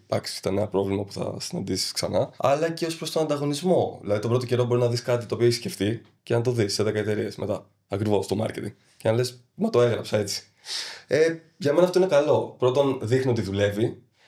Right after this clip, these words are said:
Και δεύτερον, δεν, ε, προσπαθείς να ανακαλύψεις τον τροχό και να πεις ότι, «Οκ, όλο αυτό, ε, το έχω φτιάξει εγώ και πρέπει κάπως να πάρω τα credit». Δεν, δεν σε, δεν σε ενδιαφέρει. Αν δουλέψει,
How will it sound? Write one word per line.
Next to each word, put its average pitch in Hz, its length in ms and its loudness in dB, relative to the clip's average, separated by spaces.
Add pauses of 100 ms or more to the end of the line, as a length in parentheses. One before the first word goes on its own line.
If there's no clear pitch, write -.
(260)
Και 139 140 0
δεύτερον, 180 800 4 (220)
δεν, 185 440 4
ε, 180 280 6
προσπαθείς 127 300 -2
να 123 60 6
ανακαλύψεις 113 360 2
τον 107 100 -4
τροχό 107 480 0
και - 80 -4
να 107 100 0
πεις 101 120 -6
ότι, 110 120 0
«Οκ, 110 100 -2 (920)
όλο 120 340 4
αυτό, 110 640 2
ε, 98 680 0
το 104 140 -2
έχω 110 180 -4
φτιάξει - 340 -2
εγώ 107 100 0
και 107 100 -4
πρέπει 110 180 -2
κάπως 107 200 0
να 104 100 0
πάρω 98 160 0
τα 110 160 -2
credit». 101 200 0 (120)
Δεν, 120 220 4
δεν 131 100 0
σε, - 180 -6
δεν 117 120 -4
σε 120 60 -2
ενδιαφέρει. 104 540 0
Αν 120 180 2
δουλέψει, 120 640 0